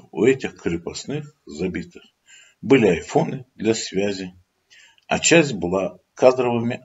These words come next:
офицерами, которые могли возглавить эту национальную гвардию. Собравшись при этом создают гвардию, но собираются на массовую мирную демонстрацию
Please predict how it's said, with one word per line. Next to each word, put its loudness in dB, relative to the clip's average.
офицерами, -6
которые -2
могли 2
возглавить 2
эту -8
национальную -8
гвардию. -6
Собравшись 6
при 6
этом 4
создают 2
гвардию, 4
но -2
собираются 0
на 2
массовую 2
мирную -2
демонстрацию -2